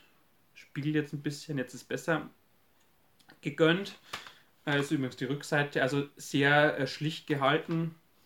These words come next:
Den habe ich ja letztes Jahr im Oktober in Österreich, ähm, gesehen und hab mich damit bestens amüsiert und, äh, bin aus dem Lachen nicht mehr rausgekommen. Ähm,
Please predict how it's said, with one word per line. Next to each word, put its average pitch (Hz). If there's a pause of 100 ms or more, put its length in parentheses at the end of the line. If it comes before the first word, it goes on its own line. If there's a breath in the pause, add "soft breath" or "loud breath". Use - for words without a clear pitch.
(680 soft breath)
Den 143
habe 156
ich 165
ja 165
letztes 160
Jahr 180
im 170
Oktober 165
in 151
Österreich, 165
ähm, 139
gesehen 160 (640)
und 135 (460 soft breath)
hab 147
mich 147
damit 147 (320)
bestens 196
amüsiert 165
und, 143
äh, 135 (100)
bin 170
aus 139
dem 147
Lachen 151
nicht 160
mehr 147
rausgekommen. 180 (760 loud breath)
Ähm, 143